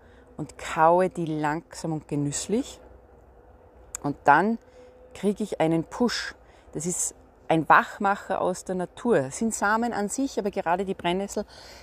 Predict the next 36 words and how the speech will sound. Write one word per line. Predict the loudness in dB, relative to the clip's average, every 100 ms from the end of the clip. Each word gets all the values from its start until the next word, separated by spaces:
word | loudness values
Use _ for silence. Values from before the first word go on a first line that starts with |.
| -12
ist | -6 -2
dafür | 0 0
bekannt, | -4 -2 -2 -2
dass | -6
sie | -4
richtig | -2 -4 -4 -4 -4 -6 -18 -20 -20 -20 -6
guten | -6 -4 -6
Push | -2 0 0 -2 -4
geben | -4 -2
kann, | -2 0
also | 0 0
ein | 0 -2
Energiesnack | -2 0 -2 -4 -2 0 2 0 0 -2 -4 -10 -14
vom | -6 -4
Wegesrand. | -4 -2 -4 -2 -4 -4 -2
Die |
muss | -4 -2
man | -2
keine | -2 -4
Sorgen | 0 0 0
machen, | -2 -2
dass | -2 -2
ich |
mich | -2 0
brenne, | 2 4 4 2 -2 -12 -20 -20 -20 -20 -8
weil | 2 4 6 4 2 -2 -8 -20 -14
die | -10
Brennnesselsamen | -6 -4 -2 -4 -4 -4 0 0 0 -2
besitzen | -6 -6 -6 -4
nicht | -4 -4 -8
diese | -6 -6
Brennhaare. | -2 0 0 -2 -2 0 0 -4 -10 -20 -20 -18 -8
Also | -6 -6 -2
ganz, | 0 0 -4
ganz | -4 -4
wunderbar. | -4 -4 -4 -2 -2 -2